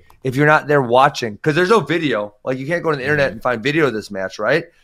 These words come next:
Speaker 1: So if you, if you're not there watching, you think, "Oh, damn, he got beat eleven zero," right? Which could be five single legs, but it wasn't. It was, I think, you know, three dumps and a couple gut wrenches or something like that. And it's like, so if you're, if you're saying, "Oh man, this guy's terrible, he just got killed by that guy,"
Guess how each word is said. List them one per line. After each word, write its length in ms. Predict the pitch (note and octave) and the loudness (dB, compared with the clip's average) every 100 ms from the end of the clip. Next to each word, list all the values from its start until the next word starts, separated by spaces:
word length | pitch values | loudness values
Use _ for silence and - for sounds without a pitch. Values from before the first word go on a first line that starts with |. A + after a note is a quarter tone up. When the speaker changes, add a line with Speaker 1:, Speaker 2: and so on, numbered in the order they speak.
| _ - | _ -4
Speaker 1:
So 120 | D#3+ | -4
if 100 | D#3+ | -4
you, 100 | F3 | -8
if 120 | D3+ | -8
you're 100 | D#3 | -2
not 200 | F#3 G#3 | 4 4
there 140 | G#3 D#3+ | 4 2
watching, 480 | C3+ E3 F#3+ C#3+ B2 | 4 4 2 -2 -6
you 80 | |
think, 340 | A#2+ C3+ B2 - - | -4 -2 -2 -4 -2
"Oh, 220 | C3+ A#2+ - G2 | 0 0 -4 -6
damn, 260 | A#2+ A#2+ | 0 0
he 100 | G#2+ A#2+ | 0 0
got 180 | A2+ | 0
beat 240 | A2+ A2 - | 0 -4 -4
eleven 360 | G#2+ A#2 G#2 G2+ | 0 2 2 -2
zero," 500 | A2+ B2 G2+ D#2 - _ _ _ _ - | 0 4 2 2 -10 _ _ _ _ -2
right? 320 | G#2 A#2+ G#2 | 0 2 0
Which 180 | C3 - | -2 2
could 140 | F3+ | 4
be 300 | D#3 C3+ - _ _ | 4 2 0 _ _
five 340 | - A2+ A#2 | 2 2 2
single 320 | - D#3+ C#3+ | -2 -4 0
legs, 380 | A#2+ F2+ F2 - - | 0 0 -6 -12 -2
but 100 | C3 | 0
it 100 | A#2 | 4
wasn't. 360 | C#3+ D3+ B2 | 4 4 2
It 60 | A2+ | -2
was, 260 | A2 G2+ - | -2 -4 -6
I 120 | G2+ | -4
think, 240 | G#2+ G#2 | -4 -4
you 60 | A2+ | -4
know, 120 | G#2+ | -4
three 280 | - A#2 B2+ | -6 -4 -2
dumps 380 | A2+ B2 A#2+ G#2+ | 2 2 0 -8
and 80 | |
a 40 | G2+ | -4
couple 220 | A2 A2 | -2 0
gut 220 | G#2+ C3 | 2 2
wrenches 340 | G#2 G2+ G2+ F2+ | 2 -6 -8 -10
or 80 | |
something 320 | E2+ G2+ - G2 | -10 -14 -10 -8
like 160 | G2 | -6
that. 320 | F#2+ F#2+ - _ _ _ - | -2 -2 -2 _ _ _ -6
And 100 | B2 | -4
it's 100 | A#2+ | -2
like, 120 | A#2+ | -4
so 160 | - C3 | -4 -6
if 100 | G#2+ | -4
you're, 240 | C3 B2 | -6 -6
if 100 | A#2 | -12
you're 140 | A2+ A2 | -12 -12
saying, 360 | - B2 A2+ - | -6 -6 -6 -2
"Oh 180 | C3+ | -2
man, 240 | B2+ B2+ A#2 | 0 2 0
this 140 | A#2+ | -2
guy's 160 | A#2+ A2 | -4 -4
terrible, 320 | - C#3+ A2+ | 0 0 0
he 80 | A2+ | -4
just 80 | G#2+ | -4
got 160 | F#2+ | -8
killed 200 | - D3 | 0 2
by 120 | A#2 | 2
that 200 | G#2 G2+ | 2 0
guy," 340 | - F#2+ G2 | 0 0 0